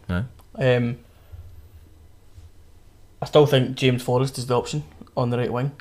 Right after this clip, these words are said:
Speaker 2: but it's great to have another option.
Speaker 1: Oh, 'cause we didn't have one last season, which
Speaker 2: Yeah.
Speaker 1: forced us into a
Speaker 2: I mean
Speaker 1: three five two, which didn't yield any results. And
Speaker 2: Uh-huh.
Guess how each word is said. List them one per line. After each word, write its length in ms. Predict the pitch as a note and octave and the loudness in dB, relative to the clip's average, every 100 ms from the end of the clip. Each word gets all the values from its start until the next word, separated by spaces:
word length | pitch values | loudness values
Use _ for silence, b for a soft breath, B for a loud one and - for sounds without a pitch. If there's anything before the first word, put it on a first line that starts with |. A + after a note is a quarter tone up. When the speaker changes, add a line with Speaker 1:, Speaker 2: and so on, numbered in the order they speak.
| - | -10
Speaker 2:
but 80 | A#2+ G#2 | -4 -4
it's 100 | - | -4
great 260 | - A#2+ | -4 -4
to 60 | B2 | -2
have 80 | A#2+ | -4
another 240 | A2 G#2+ | -4 -4
option. 260 | G#2+ - C3 | -6 -8 0
Speaker 1:
Oh, 260 | G#2+ E2+ C#2 - | 2 2 0 -8
'cause 220 | - G2 | -8 -2
we 80 | G2+ | 0
didn't 140 | G#2 | 2
have 180 | F2+ F2+ | 2 2
one 140 | A2 | 2
last 160 | G#2+ G#2+ | 2 0
season, 260 | A2 A2 A2 - | 0 -2 -6 -2
which 140 | G2 | -2
Speaker 2:
Yeah. 40 | - | 0
Speaker 1:
forced 340 | G#2+ G2+ - | 0 0 2
us 120 | G2 | 0
into 160 | G2 E2+ | 2 2
a 40 | |
Speaker 2:
I 40 | F2 | 2
mean 80 | C3+ | 2
Speaker 1:
three 140 | G2+ | 2
five 240 | G#2 F#2+ - | 4 2 2
two, 280 | G2 F#2 D#2 | 0 0 -2
which 180 | B1 | -4
didn't 400 | - F#2+ E2+ - | 0 0 0 -4
yield 440 | F2+ F#2+ G#2 G2+ - | -2 2 4 2 0
any 240 | A2 G2+ G#2 | 0 4 6
results. 540 | A2 A2 A2 A#2 - - | 6 8 6 4 -2 -4
And 260 | G2 F#2 F#2 | 0 2 2
Speaker 2:
Uh-huh. 120 | C3 | -2